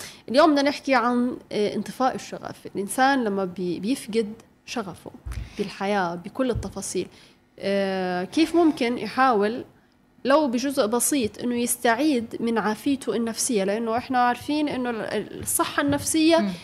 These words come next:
Speaker 1: هي
Speaker 2: أهم.
Speaker 1: أساس استمرار الشخص بكل شيء، حتى هي كمان أساس الأمراض الجسمانية.
Speaker 2: العضوية، صحيح.
Speaker 1: أيوان. فكيف ممكن الواحد يسترد شغفه أو يسترد طاقته أو عافيته النفسية؟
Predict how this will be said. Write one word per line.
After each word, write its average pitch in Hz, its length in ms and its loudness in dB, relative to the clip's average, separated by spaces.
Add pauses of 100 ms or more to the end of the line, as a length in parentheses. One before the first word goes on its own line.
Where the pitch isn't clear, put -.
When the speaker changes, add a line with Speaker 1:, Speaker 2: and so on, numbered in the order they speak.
(100)
Speaker 1:
هي 285 160 6
Speaker 2:
أهم. 277 140 4
Speaker 1:
أساس 302 480 4
استمرار 285 600 2
الشخص - 580 -4
بكل 247 320 0
شيء، 269 160 -4
حتى 302 280 -2
هي 294 200 2
كمان 285 360 0
أساس 302 420 2
الأمراض 269 600 4 (400)
الجسمانية. 254 960 2
Speaker 2:
العضوية، 214 480 -2
صحيح. 254 160 4
Speaker 1:
أيوان. 190 560 4
فكيف 233 840 0
ممكن 330 200 2
الواحد 302 380 0
يسترد 262 720 -2 (260)
شغفه 180 480 -4
أو 208 100 -2
يسترد 226 460 -4 (120)
طاقته 220 420 -4
أو 180 100 -4
عافيته 196 420 -8
النفسية؟ - 560 -10